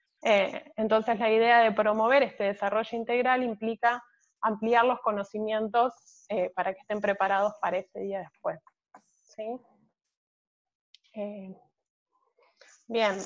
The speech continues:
eh, atrás voy, porque aparte del club y de la escuela, también conocemos que, eh, y queremos evaluar cuál, cuál es el lugar de la familia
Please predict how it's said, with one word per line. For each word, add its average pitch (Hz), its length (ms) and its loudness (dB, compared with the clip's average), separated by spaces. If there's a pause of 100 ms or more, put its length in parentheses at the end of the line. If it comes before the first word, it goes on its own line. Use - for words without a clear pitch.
(120)
eh, 202 360 0 (200)
atrás 202 640 -8
voy, 226 240 -10
porque 202 300 -6
aparte 214 340 -2
del 226 180 0
club 254 240 4
y 247 40 4
de 233 100 4
la 233 80 2
escuela, 254 560 0 (500)
también 214 340 0
conocemos 240 600 0
que, 233 380 0 (480)
eh, 190 320 -4
y 196 100 -10
queremos 226 420 -2
evaluar 226 520 2
cuál, 214 220 0
cuál 214 200 0
es 214 160 -8
el 214 80 -8
lugar 214 300 0
de 214 80 -2
la 214 80 -2
familia 254 640 -4